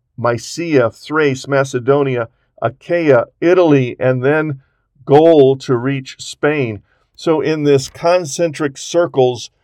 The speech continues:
from Jerusalem to Dalmatia, he says, he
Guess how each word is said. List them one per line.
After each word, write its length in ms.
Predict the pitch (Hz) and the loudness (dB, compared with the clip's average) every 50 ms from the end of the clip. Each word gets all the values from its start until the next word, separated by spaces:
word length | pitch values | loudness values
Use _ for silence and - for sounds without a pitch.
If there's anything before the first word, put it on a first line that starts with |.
| _ _ _ | _ _ _
from 420 | _ - 156 151 151 151 147 143 | _ 0 2 4 4 2 0 -4
Jerusalem 1080 | 131 127 120 123 117 120 139 170 185 185 180 - 175 160 156 156 151 151 147 151 143 135 | -6 -4 -4 -4 -2 0 2 2 2 2 0 -2 -2 0 0 0 0 0 -4 -8 -10 -10
to 680 | - - 165 151 151 147 143 143 143 147 147 143 139 _ _ _ _ _ _ _ _ _ _ _ _ _ | -8 -4 0 0 2 2 2 2 0 0 -2 -4 -6 _ _ _ _ _ _ _ _ _ _ _ _ _
Dalmatia, 640 | - 123 131 131 131 147 175 190 175 - 143 127 107 | 2 4 4 4 6 6 4 4 4 4 2 2 2
he 140 | 104 117 113 | 2 -2 -6
says, 520 | - - 113 107 101 110 120 123 - - _ _ _ _ _ _ _ _ _ _ _ _ _ _ _ | -4 -2 0 0 0 0 -2 -4 -10 -20 _ _ _ _ _ _ _ _ _ _ _ _ _ _ _
he 400 | - 156 160 160 165 165 147 | -10 -6 -4 -4 -4 -6 -8